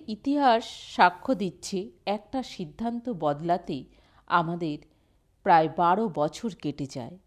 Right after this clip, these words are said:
এই বারো বছরে সমাজে আমরা অনেক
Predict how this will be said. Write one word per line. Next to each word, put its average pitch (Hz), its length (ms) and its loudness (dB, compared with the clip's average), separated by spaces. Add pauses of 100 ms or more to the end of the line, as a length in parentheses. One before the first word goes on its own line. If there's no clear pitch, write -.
(760)
এই 220 160 4
বারো 175 320 4
বছরে 190 540 -4 (380)
সমাজে 226 520 -2
আমরা 226 240 -2
অনেক 208 360 -4